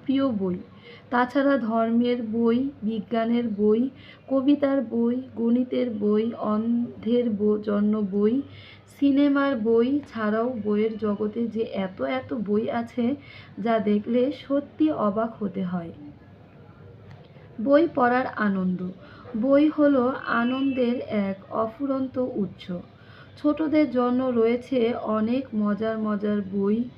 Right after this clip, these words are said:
টুনটুনির গল্প, বাঘের গল্প, খরগোশ আর কচ্ছপের গল্প বারবার পড়তে মন চায়। ভূতের গল্প পড়লে আমাদের মনে ভয় জাগে।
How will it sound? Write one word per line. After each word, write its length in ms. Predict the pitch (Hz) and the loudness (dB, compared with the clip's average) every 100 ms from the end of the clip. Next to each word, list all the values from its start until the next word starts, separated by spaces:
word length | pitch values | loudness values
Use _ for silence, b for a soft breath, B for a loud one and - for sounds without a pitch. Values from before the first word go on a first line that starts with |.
| B B B - | B B B -2
টুনটুনির 680 | 294 285 277 294 269 277 | 2 2 4 4 4 2
গল্প, 680 | 247 226 220 226 226 220 240 254 - | 2 2 2 0 2 4 4 -2 -2
বাঘের 560 | 208 208 208 - 247 | 0 2 0 -2 -4
গল্প, 640 | 233 220 208 208 220 220 269 B B B B | 0 2 2 0 0 0 0 B B B B
খরগোশ 760 | - 254 240 254 254 262 277 - | -10 2 4 4 0 0 0 -4
আর 320 | - 202 202 208 | -4 -2 0 -4
কচ্ছপের 800 | - 226 226 - 269 254 247 240 | -2 -2 -4 -6 -6 -2 -2 0
গল্প 600 | 214 202 208 - 220 262 - B B B - | 0 0 0 0 2 2 -2 B B B -2
বারবার 560 | 220 226 240 233 240 269 - | 2 4 4 4 2 0 -2
পড়তে 440 | 226 208 - 247 | -2 -2 -2 0
মন 320 | 240 202 185 | 2 0 0
চায়। 340 | 180 180 185 190 - B B B | -2 -6 -6 -8 -14 B B B
ভূতের 440 | 214 240 269 277 285 | -4 -4 4 4 4
গল্প 440 | 277 254 262 277 277 | 2 2 0 -4 -2
পড়লে 460 | 254 254 262 247 240 - | 0 2 4 2 2 0
আমাদের 460 | 214 214 214 233 | 0 0 -2 -2
মনে 480 | 220 214 220 233 233 254 | -2 -2 0 -2 -2 -6
ভয় 340 | - 190 196 | -8 -4 -2
জাগে। 500 | 202 196 185 196 220 | -2 -2 -2 -2 -2